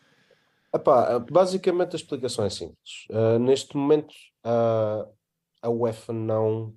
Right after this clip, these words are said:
tem provas oficiais de futsal no feminino.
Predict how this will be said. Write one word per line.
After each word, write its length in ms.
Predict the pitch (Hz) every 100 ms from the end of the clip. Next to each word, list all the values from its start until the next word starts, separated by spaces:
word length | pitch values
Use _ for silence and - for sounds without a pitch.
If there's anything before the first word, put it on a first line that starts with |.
| _
tem 280 | 107 101 101
provas 580 | 101 101 98 92 92
oficiais 800 | 95 92 - - 87 87 85 - _ _ _ _ _ _
de 160 | 98 101
futsal 500 | - 101 - 90 90
no 60 |
feminino. 520 | 87 - 87 78 69